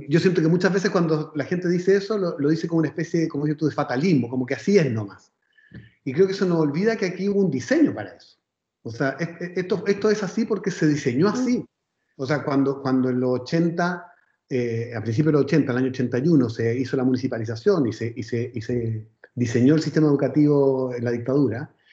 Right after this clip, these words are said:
Speaker 1: se diseñó para que, en, desde la lógica del rol subsidiario del Estado, ¿no? Y por lo tanto el rol, el Estado actúa allí donde los privados no actúan. Y entonces la lógica era que lo que iba a ocurrir era que en,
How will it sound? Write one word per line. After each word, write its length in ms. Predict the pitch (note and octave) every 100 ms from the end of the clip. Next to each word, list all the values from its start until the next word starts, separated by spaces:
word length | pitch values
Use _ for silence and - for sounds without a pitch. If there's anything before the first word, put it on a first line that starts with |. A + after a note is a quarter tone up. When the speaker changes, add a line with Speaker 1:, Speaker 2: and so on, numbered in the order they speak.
| _ _ _ _
Speaker 1:
se 160 | -
diseñó 540 | D3 C#3+ C3+ C#3+ A3 B3
para 280 | B3 A3
que, 320 | F#3 F#3 F3+ D#3
en, 140 | D3+
desde 240 | D3 C#3+ C#3+
la 80 |
lógica 400 | C#3+ F#3 G#3+ F#3+ E3+
del 120 | D#3+
rol 300 | F#3 F#3 E3+ F3+
subsidiario 560 | F3+ E3+ D#3 F3+ F#3
del 100 | F3
Estado, 460 | D#3+ - B3 C3 A#2
¿no? 160 | D3 E3
Y 140 | C#3
por 160 | C3+ C3
lo 80 |
tanto 280 | D3 E3+ E3+
el 100 | D#3
rol, 260 | D3 F#3 F#3 -
el 140 | C#3
Estado 340 | C3 - F#3+ F3+
actúa 480 | - G3+ G#3 G#3 G#3
allí 260 | C#3 D#3+
donde 260 | F#3+ F3+ E3+
los 80 | D#3+
privados 640 | D3 F3+ F3+ F3+ F3 - _
no 140 | C#3+
actúan. 440 | D3+ - F3+ G2 G2 _ _ _ - - _ _ -
Y 140 | E3
entonces 400 | D#3+ G3 G3+ G#3 - D3
la 100 | C#3+
lógica 420 | G#3 A#3+ G#3+ F#3+
era 200 | G#3 G#3
que 320 | F#3+ G3+ G3+ C#3+
lo 120 | C#3+
que 80 | E3+
iba 80 |
a 40 | F3
ocurrir 340 | E3+ D#3+ F3+
era 200 | F3+ E3+
que 240 | E3 D#3+ D#3+
en, 140 | C3+